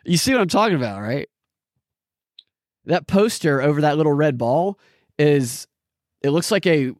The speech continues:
a wartime propaganda poster, but it's for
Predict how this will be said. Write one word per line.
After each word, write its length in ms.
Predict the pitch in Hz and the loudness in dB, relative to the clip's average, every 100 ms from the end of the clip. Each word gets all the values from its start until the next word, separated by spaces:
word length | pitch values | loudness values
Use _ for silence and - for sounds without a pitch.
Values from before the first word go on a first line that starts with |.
| _ | _
a 180 | 127 131 | -2 -2
wartime 800 | 113 113 120 170 233 - 196 190 | -2 -4 0 0 0 0 2 0
propaganda 600 | - 180 170 143 170 180 | 0 0 0 0 0 0
poster, 380 | 147 123 117 131 | 0 -2 -2 -6
but 140 | 120 | -6
it's 120 | 127 - | -6 -6
for 420 | 156 147 139 | 0 2 0